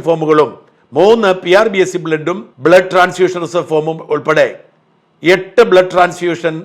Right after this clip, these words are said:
റിയാക്ഷൻ ഫോമുകൾ വ്യാജമായി ചമച്ച് ഒപ്പിട്ട്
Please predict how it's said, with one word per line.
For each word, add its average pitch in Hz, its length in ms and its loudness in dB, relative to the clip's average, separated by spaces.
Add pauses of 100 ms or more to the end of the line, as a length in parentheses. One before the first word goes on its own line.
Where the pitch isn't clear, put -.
(160)
റിയാക്ഷൻ 180 400 2
ഫോമുകൾ 165 300 0
വ്യാജമായി 202 640 4
ചമച്ച് 143 360 -4 (360)
ഒപ്പിട്ട് 151 440 0